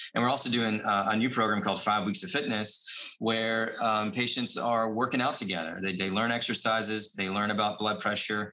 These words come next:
American Heart Association comes in and does a lecture about that. Um, we are, uh, teaching them about food education, um, and, and they're learning all these exercises they can do at home.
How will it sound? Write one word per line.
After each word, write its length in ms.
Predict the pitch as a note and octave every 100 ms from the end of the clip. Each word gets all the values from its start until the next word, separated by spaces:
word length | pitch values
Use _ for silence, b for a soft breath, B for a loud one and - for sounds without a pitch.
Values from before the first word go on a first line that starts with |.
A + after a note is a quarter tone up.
| B B
American 320 | G2 G2+ G#2 G2+
Heart 180 | G#2
Association 540 | G#2 A2 G#2 G#2 - G#2+
comes 240 | G#2 G2+
in 100 | G#2
and 80 | G2+
does 140 | G2
a 60 | G2
lecture 300 | G2+ G2+ A2
about 240 | G2+ G2+ G#2+
that. 320 | G2+ G2+ - B B B
Um, 540 | G#2 G2 F#2+ F#2 F#2 -
we 380 | G2 G#2 G2+ G#2
are, 580 | F#2+ F#2+ F#2 F#2 F2+ - B B
uh, 200 | G2 F#2
teaching 340 | - A#2 G#2 A2+
them 140 | G#2+
about 320 | G2+ G#2 G#2+
food 440 | - A2+ G#2 G#2 G#2
education, 760 | G2 G2+ G#2+ G2+ - G2+ F#2 - B B -
um, 600 | G#2+ G#2 G2+ F#2+ F#2+ F#2+ -
and, 160 | A2
and 320 | A2 G#2+ G#2+ G#2
they're 320 | G#2 G#2 -
learning 280 | A2+ A#2 A#2+
all 80 | A2+
these 140 | G#2+
exercises 480 | A2 A#2 G#2+ G2+ G2
they 80 | F#2
can 100 | F#2
do 100 | F2+
at 100 | F#2
home. 500 | A#2 A#2 F#2+ F#2